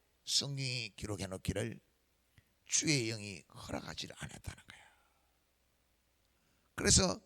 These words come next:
저 이 지방으로 또 가려고 해도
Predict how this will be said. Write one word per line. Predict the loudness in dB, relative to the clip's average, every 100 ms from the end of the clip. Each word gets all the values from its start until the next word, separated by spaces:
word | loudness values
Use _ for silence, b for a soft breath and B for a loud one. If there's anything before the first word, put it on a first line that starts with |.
| B B B B B
저 | 0 2 4 2 -2 -8 -8
이 |
지방으로 | 0 2 2 -2 0 -2 -6 _ _ _ _ _ B B B _
또 | 4 6 4 -4 _ -8
가려고 | -2 0 0 -2
해도 | -4 -4 -2 -4 -6